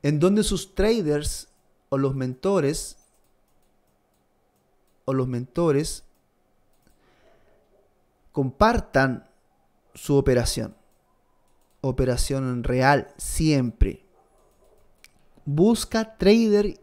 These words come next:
que, eh, o escuelas que tengan trader que compartan sus operaciones en real.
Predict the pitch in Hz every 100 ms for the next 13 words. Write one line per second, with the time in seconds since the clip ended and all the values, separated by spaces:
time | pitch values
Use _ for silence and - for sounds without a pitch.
0 | - - 185 170 - - _ - _ _
1 | _ _ _ _ 143 139 135 - 139 147
2 | - 180 202 214 170 - 190 202 202 180
3 | 175 185 190 175 151 135 - 170 180 190
4 | 185 147 147 131 143 139 - - 131 117
5 | 110 101